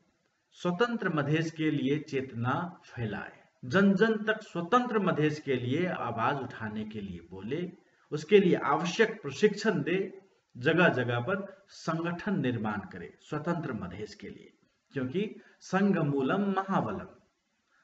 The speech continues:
क्योंकि संगठन में ही वह महाशक्ति होती है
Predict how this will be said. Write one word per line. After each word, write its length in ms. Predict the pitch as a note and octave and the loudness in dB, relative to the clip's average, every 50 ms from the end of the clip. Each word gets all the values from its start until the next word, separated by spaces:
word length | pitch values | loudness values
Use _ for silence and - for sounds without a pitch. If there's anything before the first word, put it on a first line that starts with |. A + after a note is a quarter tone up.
| _ _ _ _ - | _ _ _ _ -6
क्योंकि 200 | D#3 D3+ D3+ E3+ | -4 -4 -2 -4
संगठन 680 | - - - F#3 F#3 F3+ F3 F3 - - A3 G#3 G3 F#3 | -4 -2 0 2 2 4 2 2 2 2 0 2 2 2
में 80 | F3 D#3 | 2 0
ही 240 | C#3+ D3 F#3 A3+ A#3 A#3 - - _ _ _ B2 | 0 0 -2 -2 -2 -4 -10 -18 _ _ _ -4
वह 220 | C#3+ D3 C3 A2+ G#2+ | -2 0 0 -2 -2
महाशक्ति 720 | A2+ A#2 B2+ D3 D#3+ D#3 D#3 - C#3+ - - - - B2+ | -2 0 2 2 2 0 0 -4 -6 -8 -8 -8 -8 -8
होती 340 | G#2+ G#2 A2+ A2+ - A#2 A2 | -8 -8 -8 -10 -10 -8 -6
है 220 | A2+ C#3 E3+ G#3 | -4 -2 0 0